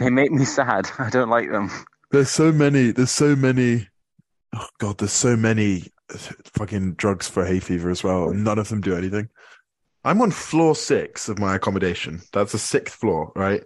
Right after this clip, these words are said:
Speaker 1: Right.
Speaker 2: And I don't even sleep with my window open at the moment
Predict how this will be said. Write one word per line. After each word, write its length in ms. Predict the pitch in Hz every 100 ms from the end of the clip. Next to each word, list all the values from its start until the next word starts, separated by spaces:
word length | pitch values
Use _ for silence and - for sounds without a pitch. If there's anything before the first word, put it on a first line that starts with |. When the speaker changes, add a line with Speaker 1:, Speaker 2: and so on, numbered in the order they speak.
| _ _ _ _ _ _ _ _ _ -
Speaker 1:
Right. 240 | 104 110 -
Speaker 2:
And 180 | 127 135
I 120 | 147
don't 120 | 170
even 180 | 165 135
sleep 300 | - 135 123
with 80 | 110
my 140 | 110
window 340 | 101 117 113 87
open 220 | 85 87
at 80 | 78
the 80 |
moment 400 | 90 85 82 85